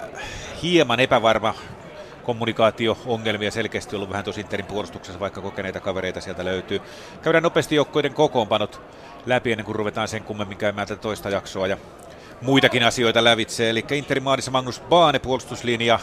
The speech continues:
vasemmalta oikealle Henri Lehtonen, ää, Belica, Matuku ja Joni Aho on sitten oikealla, oikealla laidalla pakkina ja oikealla keskikentällä tutusti Mika Mou Ojala ja keskikentällä myöskin nuori Kairinen.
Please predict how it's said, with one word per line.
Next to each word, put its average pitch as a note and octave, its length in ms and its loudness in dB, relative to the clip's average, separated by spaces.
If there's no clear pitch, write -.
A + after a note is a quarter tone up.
vasemmalta A2 440 0
oikealle G#2+ 340 0
Henri G2+ 240 -6
Lehtonen, G#2 540 -2
ää, G#2 300 6
Belica, A#2+ 560 4
Matuku A2 640 0
ja G2 160 -2
Joni G#2 320 -2
Aho G#2 200 0
on F#2+ 60 -6
sitten G#2 160 -8
oikealla, G2+ 420 -2
oikealla D3 340 4
laidalla B2+ 340 4
pakkina A2+ 440 2
ja A2+ 140 4
oikealla A2 420 2
keskikentällä G#2 640 -2
tutusti G2+ 340 -8
Mika G2 360 -2
Mou A2 340 2
Ojala G#2+ 340 6
ja F#2+ 180 4
keskikentällä G2 600 -2
myöskin F#2+ 420 -2
nuori G2 280 -2
Kairinen. G#2+ 840 2